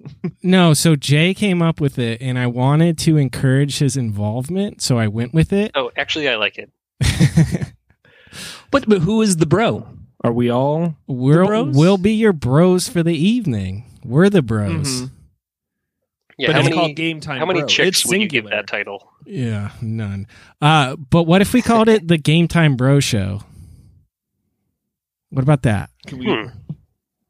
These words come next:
Speaker 3: Game Time Bro Show. It's got the flow. Just
Speaker 2: Makes
Speaker 3: so you
Speaker 2: sense,
Speaker 3: know.
Speaker 2: 'cause the name of the site is Game Time Bro.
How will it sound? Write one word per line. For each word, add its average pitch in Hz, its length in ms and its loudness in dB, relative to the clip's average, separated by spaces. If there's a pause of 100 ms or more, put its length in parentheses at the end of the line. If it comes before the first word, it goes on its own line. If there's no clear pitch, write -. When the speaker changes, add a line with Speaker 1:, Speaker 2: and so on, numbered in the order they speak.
(840)
Speaker 3:
Game 160 320 4
Time 151 380 -2
Bro 120 420 0
Show. 107 960 -6
It's 107 240 -8
got 107 200 -4
the 120 60 -12
flow. 110 720 -4 (1160)
Just 117 200 -4
Speaker 2:
Makes 123 220 0
Speaker 3:
so 147 80 0
you 135 60 0
Speaker 2:
sense, 110 100 -2
Speaker 3:
know. 110 60 -2
Speaker 2:
'cause - 300 -4 (520)
the 117 60 -10
name 131 200 -2
of 123 100 -10
the - 80 -4
site 113 360 -2
is 104 100 -14
Game 104 240 -6
Time 104 240 -10
Bro. 98 460 -4